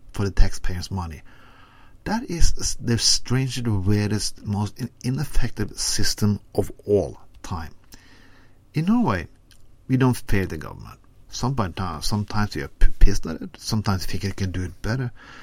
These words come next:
But I've been working in both private and public sector. If you think private sector is more effective, well,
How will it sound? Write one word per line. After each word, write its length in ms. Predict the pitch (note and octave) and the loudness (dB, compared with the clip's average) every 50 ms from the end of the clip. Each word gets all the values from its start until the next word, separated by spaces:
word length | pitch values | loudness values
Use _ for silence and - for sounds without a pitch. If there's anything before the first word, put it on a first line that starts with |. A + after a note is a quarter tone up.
| - - - - - - - - - - - | -20 -20 -20 -20 -20 -20 -20 -20 -20 -8 -2
But 240 | - D#3 D3 - - - | 2 2 2 2 0 -2
I've 140 | D#3+ F#3 | -2 0
been 180 | G3+ G3 F3 D3+ | 0 0 2 2
working 380 | D3+ D#3 D3+ - - G#2+ F#2+ F#2 | 0 0 0 0 0 -2 -2 -2
in 180 | F#2+ G#2+ G2+ F#2 | -2 -4 -2 0
both 300 | A2 A2+ G#2+ - - - - - - | 0 -2 -2 -4 -8 -14 -20 -6 -4
private 480 | - A#2 B2+ D3 C3+ C3 B2 - - - - _ - | -2 0 0 0 0 -2 -4 -4 -6 -14 -20 _ -10
and 240 | F#2+ F#2+ F#2+ F#2+ - | -8 -6 -6 -4 2
public 320 | - G#2+ F#2+ F#2 F#2+ - | 2 2 2 2 -2 -8
sector. 480 | - - - - F#2+ E2+ - - - - - - _ _ - _ - - _ - D#4 | -6 -6 -6 -4 -6 -6 -8 -12 -14 -16 -20 -20 _ _ -20 _ -20 -20 _ -10 -6
If 120 | - C3 | -4 -2
you 80 | F#3+ - | -2 0
think 540 | - - G#3+ G3+ - G2 - - - - - - - _ _ _ _ _ _ - _ - - _ _ _ - - - | 2 4 4 4 2 0 -2 -6 -12 -14 -16 -18 -20 _ _ _ _ _ _ -20 _ -20 -20 _ _ _ -20 0 10
private 340 | - - B2 A#2+ G#2 F#2 - | 12 12 12 12 8 2 -2
sector 320 | - - G#2+ F#2+ - - | -4 -4 -4 -4 -4 -6
is 160 | - - - - | -8 -8 -6 -6
more 180 | G#2+ - E2+ E2 | -6 -6 -6 -6
effective, 540 | F#2+ - A#2 A#2 - - D3+ D#3 D3 C#3+ - - - - - G#2+ A#2 | -4 -4 -4 -6 -4 -4 -4 -4 -4 -6 -12 -16 -16 0 2 2 4
well, 340 | A2+ G#2+ F#2+ F2 F2 G2 | 4 2 0 -2 -4 -6